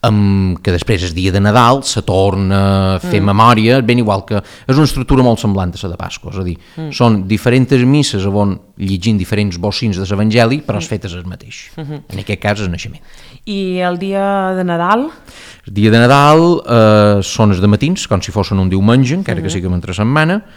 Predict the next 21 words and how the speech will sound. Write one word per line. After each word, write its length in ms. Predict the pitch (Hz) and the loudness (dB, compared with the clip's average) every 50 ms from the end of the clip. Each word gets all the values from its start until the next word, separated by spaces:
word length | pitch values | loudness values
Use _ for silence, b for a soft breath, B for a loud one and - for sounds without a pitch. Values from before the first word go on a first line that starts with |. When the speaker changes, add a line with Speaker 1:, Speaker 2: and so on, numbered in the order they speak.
| B B B B B B - | B B B B B B -4
Speaker 1:
I 120 | 101 101 | -2 -2
és 100 | 107 95 95 | 0 0 0
a 60 | 95 | -2
les 160 | 95 92 85 | -2 -2 -2
deu 160 | 87 90 87 | -2 -2 -2
i 80 | 90 90 | 0 0
mitja, 440 | 95 95 92 82 87 92 90 87 87 85 85 - - | 0 0 0 -2 -4 -2 -2 -2 -2 -2 -4 -6 -8
eh, 60 | - 90 87 87 87 87 | -6 -4 -4 -2 -2 0
en 80 | 87 | 0
Umoll 400 | 101 127 160 170 180 196 220 220 214 | 0 2 2 2 2 2 2 0 -2
i 160 | - 104 101 | -2 -2 -2
a 40 | 92 | -2
les 180 | 95 95 87 87 | -2 -4 -4 -4
dotze 320 | 90 87 85 87 92 95 101 113 127 120 - - | -4 -6 -6 -6 -4 -4 -2 -4 -4 -6 -8 -10
aquí 200 | 82 - - 92 | -12 -10 -10 -8
a 40 | 85 | -8
la 100 | 85 82 | -6 -6
parròquia 480 | - 92 87 87 87 - - 90 95 | -6 -8 -8 -8 -10 -8 -8 -6 -6
de, 160 | 92 90 85 82 87 92 - | -4 -4 -6 -6 -8 -10 -12
de 160 | 90 87 92 87 | -10 -8 -8 -6
Pollença. 560 | - 87 78 90 90 87 87 - - 135 | -6 -8 -8 -8 -10 -10 -8 -6 -6 -6